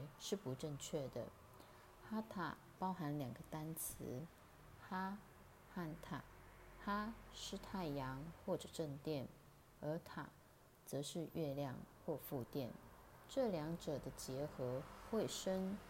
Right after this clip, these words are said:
成生物能量。这门科学便是哈塔瑜伽。Raja 的意思是国王或灵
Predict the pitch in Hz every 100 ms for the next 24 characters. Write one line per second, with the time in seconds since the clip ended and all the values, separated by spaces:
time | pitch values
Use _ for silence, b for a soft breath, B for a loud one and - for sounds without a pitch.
0 | - - - - 143 131 135 156 - -
1 | 214 208 214 170 127 123 135 147 - -
2 | B B B B B - 247 214 202 214
3 | 220 - 170 165 170 - 185 170 - 156
4 | - 160 - 131 123 127 - - 160 160
5 | 180 - - - - - - - - -
6 | - - 220 240 202 170 156 - 175 -
7 | 156 - 180 - 135 147 147 139 151 180
8 | 151 117